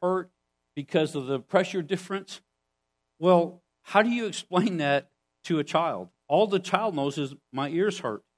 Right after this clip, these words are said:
Have you ever been through taking your child to the doctor and you have to hold them down while the doctor sticks them with a needle? Try to explain to that child you're doing this for their good,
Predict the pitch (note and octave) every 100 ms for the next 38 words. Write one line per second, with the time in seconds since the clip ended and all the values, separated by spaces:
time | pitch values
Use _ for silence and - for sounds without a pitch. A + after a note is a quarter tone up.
0 | _ _ _ _ _ _ _ F#3 G3 F3+
1 | A#3 C#4 D#4+ A3+ G#3 C4+ C4+ A#3 B3+ B3
2 | A#3 G#3 _ _ _ G3+ G3 A3 G#3 G3
3 | - F#3+ F#3 F#3 D#3 C#3+ D3+ G3 - G3
4 | G3 D#3+ F3 F#3+ F#3+ F#3 C#3 - - F#3+
5 | G3+ F#3+ F3+ F3+ D3+ D#3+ F3 F3+ D3 D3
6 | C#3+ E3 F3 - C#3 - - F#3+ - G#3
7 | F#3+ E3+ D3+ D#3 E3 G3 G#3 _ _ _
8 | _ _ _ _ _ _ _ _ _ _
9 | _ G#3 C#4 D4+ D4+ - A3 A#3+ G3 G3+
10 | F#3+ G3 G#3 F#3 E3 C#3+ G3+ F3 A3 G#3+
11 | F3 F3 F3 E3+ D#3+ D#3 C#3 A3 F3+ F#2